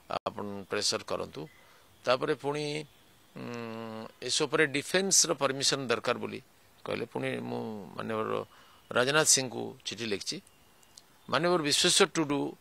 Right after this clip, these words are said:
ଆମର ଟ୍ରାଇବାଲ ୱେଲଫେୟାର ମିନିଷ୍ଟର, ସେ ମଧ୍ୟ ଚିଠି ଲେଖାଲେଖି କରିଛନ୍ତି। ଆ, ପରେ ରାଜ୍ୟ ସରକାର ମଧ୍ୟ ଏ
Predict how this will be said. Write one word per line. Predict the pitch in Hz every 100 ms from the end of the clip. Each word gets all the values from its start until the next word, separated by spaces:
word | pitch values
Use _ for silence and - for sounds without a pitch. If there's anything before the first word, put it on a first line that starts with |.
| _ _ _ -
ଆମର | 117 123 123 117 104
ଟ୍ରାଇବାଲ | 113 117 113
ୱେଲଫେୟାର | 107 101 101 101
ମିନିଷ୍ଟର, | 101 101 104 - 98 90 - - _ -
ସେ | -
ମଧ୍ୟ | 175 180 170
ଚିଠି | 139 123
ଲେଖାଲେଖି | 117 113 101 101
କରିଛନ୍ତି। | 92 - 95 - 165 _ _ _ _ - - - _ -
ଆ, | 98 113 110 107 107 107 107 107 -
ପରେ | 143 175
ରାଜ୍ୟ | 147 143 175
ସରକାର | 170 151 160
ମଧ୍ୟ | 156 147 135 131 107 123 - - - -
ଏ | -